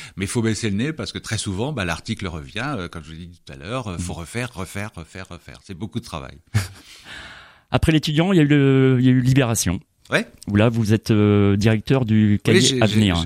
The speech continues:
Speaker 1: j'ai, j'ai créé, euh, un cahier, ouais, j'ai, j'ai proposé ça à Serge Julie, que je connaissais pas, hein, je fais, je parle comme si c'était un ami.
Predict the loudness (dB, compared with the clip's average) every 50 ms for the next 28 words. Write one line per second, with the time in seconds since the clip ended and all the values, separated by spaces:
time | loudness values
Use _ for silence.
0 | -4 -8 -8 -8 -8 -8 -8 -6 -4 -2 0 0 0 0 -2 -4 -4 -6 -8 -8
1 | -8 -8 -6 -6 -6 -6 -6 -6 -8 -8 -12 -14 -16 -16 -16 -16 -16 -14 -14 -14
2 | -12 -14 -12 -8 -6 -6 -6 -6 -6 -6 -6 -6 -6 -8 -8 -6 -6 -8 -8 -8
3 | -8 -8 -8 -4 -2 -2 -2 -2 -2 -4 -6 -6 -6 -6 -4 -6 -8 -8 -10 -12
4 | -10 -10 -10 -8 -8 -10 -12 -12 _ -12 -10 -10 -10 -12 -14 -14 -16 -16 -14 -14
5 | -14 -14 -14 -16 -16 -14 -12 -10 -8 -6 -6 -6 -6 -6 -8